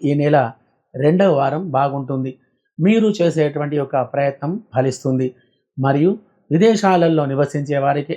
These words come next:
అనగా ఫ్రాన్స్, అమెరికా, ఇండోనేషియా, దుబాయ్,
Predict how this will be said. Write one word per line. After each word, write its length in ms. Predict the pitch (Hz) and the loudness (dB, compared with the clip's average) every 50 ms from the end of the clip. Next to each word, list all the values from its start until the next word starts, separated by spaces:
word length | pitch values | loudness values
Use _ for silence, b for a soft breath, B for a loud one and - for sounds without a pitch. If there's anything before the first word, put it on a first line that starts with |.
| - 131 | -6 -4
అనగా 300 | 127 135 139 156 156 131 120 117 - _ _ _ _ _ _ _ - | -4 -2 0 2 2 0 0 -4 -8 _ _ _ _ _ _ _ 0
ఫ్రాన్స్, 340 | 147 139 147 156 165 160 - - 135 | 2 2 4 2 0 -4 -6 -6 -4
అమెరికా, 500 | 135 139 139 139 131 131 139 139 147 - - | -2 -2 -2 -2 -2 -2 -2 -2 -2 -2 -2
ఇండోనేషియా, 640 | 165 160 151 151 143 139 139 143 123 - 147 143 143 170 - _ _ _ _ _ - | 0 2 2 2 2 2 0 -4 -6 -4 -4 -6 -6 -6 -10 _ _ _ _ _ -6
దుబాయ్, 460 | 113 104 139 135 135 139 143 139 143 | -2 0 0 2 2 2 2 0 -2